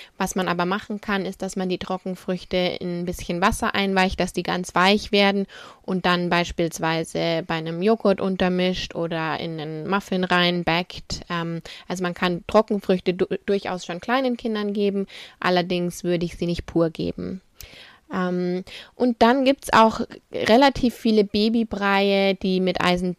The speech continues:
zugesetzt sind, ähm, oder auch Frühstückszerealien, die auch mit Eisen zugesetzt sind. Also da könnte man auch einfach mal,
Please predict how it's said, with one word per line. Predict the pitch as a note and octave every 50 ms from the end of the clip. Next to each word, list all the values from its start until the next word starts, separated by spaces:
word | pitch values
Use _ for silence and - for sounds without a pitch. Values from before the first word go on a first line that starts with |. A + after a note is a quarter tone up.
| _ _
zugesetzt | - - G3+ F#3 F#3 E3+ F3+ - F#2+ - - - - -
sind, | - G2 F#2 - G#2 C#3+ E3+ - - - -
ähm, | E3+ E3+ E3 E3 D#3+ D#3+ D#3 D3+ D#3 D3 - - -
oder | E3+ F3 F3 F3 E3+ -
auch | - E3+ E3 - -
Frühstückszerealien, | - - - A3 G3+ - - F3 - - - F3+ E3 F3 E3+ D#3+ D#3+ E3+ E3 E3+ E3+
die | E3+ -
auch | - - -
mit | G3+ F3+ -
Eisen | F#2 D#3+ E3+ E3 D#3+
zugesetzt | - - E3 D#3+ - - - E3+ - -
sind. | - E3+ D#3+ -
Also | C#3+ - D#3
da | D#3
könnte | - - F#3 F#3 F3+
man | F3 E3 -
auch | - E3 -
einfach | - F3 E3+ E3+ F3 E3+
mal, | F#3 F3+ E3+ E3+ E3